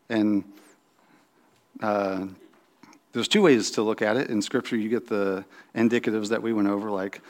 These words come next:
"Husbands, don't be harsh with your wives." That's the view of marriage you get. "Hey, don't be harsh with your wife." Hey, that, that, that could cause a problem. Uh, or you get the historic narrative we get with, let's just say, like, Abraham. That's not like a,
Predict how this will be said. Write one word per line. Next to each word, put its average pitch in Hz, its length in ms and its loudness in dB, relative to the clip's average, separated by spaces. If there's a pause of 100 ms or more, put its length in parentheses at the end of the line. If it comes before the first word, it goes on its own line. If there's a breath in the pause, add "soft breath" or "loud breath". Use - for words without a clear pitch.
(100)
"Husbands, 123 340 4
don't 123 180 2
be 117 60 0
harsh 113 260 0
with 113 140 -4
your 104 80 -4
wives." 95 460 -2 (280 soft breath)
That's 143 200 2
the 165 80 0
view 151 180 4
of 139 80 2
marriage 127 260 6
you 117 60 0
get. 110 220 -2 (720 loud breath)
"Hey, 175 160 6
don't 175 160 8
be 180 80 8
harsh 175 240 8
with 170 120 2
your 165 120 2
wife." 127 360 -2 (640 loud breath)
Hey, 131 180 6
that, 139 260 2
that, 135 260 -2 (280 soft breath)
that 139 120 0
could 160 140 -2
cause 160 180 4
a 143 60 -2
problem. 113 480 -4 (440 loud breath)
Uh, 107 460 4 (340 soft breath)
or 131 280 2
you 117 160 0
get 117 280 0
the 104 460 0
historic 123 420 -2
narrative 110 420 0
we 104 80 -4
get 104 260 -2 (1000)
with, - 160 -8
let's 165 180 -4
just - 160 -8
say, 151 120 -6
like, 139 200 -6
Abraham. 101 560 -6 (400 soft breath)
That's 185 180 -6
not 165 120 4
like 139 160 0
a, 117 140 0